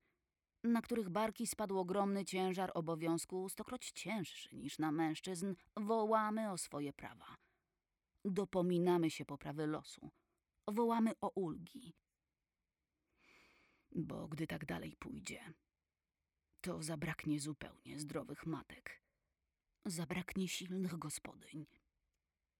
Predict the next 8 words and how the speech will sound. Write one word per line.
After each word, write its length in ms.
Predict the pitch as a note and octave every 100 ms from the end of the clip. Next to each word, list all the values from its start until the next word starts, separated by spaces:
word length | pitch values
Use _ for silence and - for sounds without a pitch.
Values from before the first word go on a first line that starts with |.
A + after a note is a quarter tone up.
| _ _ _ _ - -
A 80 | -
w 60 | -
tym 180 | C3+
wypadku 540 | D3 C#3+ E3 D#3 - C#3
każdy 420 | - D#3 C#3+ C#3
mi 180 | D3+ C#3+
przyzna, 560 | - D#3 C#3+ - -
że 140 | -